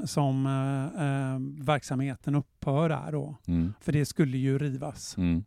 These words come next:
Speaker 1: Och det gjorde, och det gjorde, det revs ju.
Speaker 2: Ja, och det är ju liksom någonting symptomatiskt här med att vi kommer in på åttiotalet. Vi lämnar någonstans lite grann alternativrörelsen och den starka dominerande vänstern. För när vi kommer in på åttiotalet, även om du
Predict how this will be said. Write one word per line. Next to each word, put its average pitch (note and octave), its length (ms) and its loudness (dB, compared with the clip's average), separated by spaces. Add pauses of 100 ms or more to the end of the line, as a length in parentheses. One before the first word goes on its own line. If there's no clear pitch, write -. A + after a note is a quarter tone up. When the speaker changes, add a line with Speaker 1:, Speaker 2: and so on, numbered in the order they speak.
(260)
Speaker 1:
Och D#3 120 -2
det C#3+ 60 2
gjorde, C#3+ 280 -2 (100)
och D#3 140 -2
det C#3 60 0
gjorde, C#3+ 440 -2
det C#3+ 180 0
revs - 320 -6
ju. F3 140 -8
Speaker 2:
Ja, G2+ 400 2 (160)
och - 280 0
det B2 60 10
är C3+ 40 10
ju C#3 100 8
liksom B2 480 6
någonting A2+ 280 4
symptomatiskt G2+ 760 0
här D#2 200 6
med D#2 300 2
att - 120 -2
vi F2+ 40 -2
kommer F2+ 220 4
in A#2 220 4
på E2+ 200 2
åttiotalet. D#2+ 800 -2
Vi F#2+ 100 2
lämnar G2 460 0
någonstans E2 400 0
lite D#2 140 -4
grann D2 240 0
alternativrörelsen D#2 1200 0
och D#2+ 180 2 (480)
den E2 160 0
starka E2 420 0
dominerande C#2+ 400 0
vänstern. E2 460 0
För - 80 0
när F#2+ 140 2
vi F#2+ 80 0
kommer F#2+ 160 0
in F#2 100 0
på A#2 80 0
åttiotalet, F2 580 0
även G#2 220 4
om A2+ 120 6
du A2+ 160 6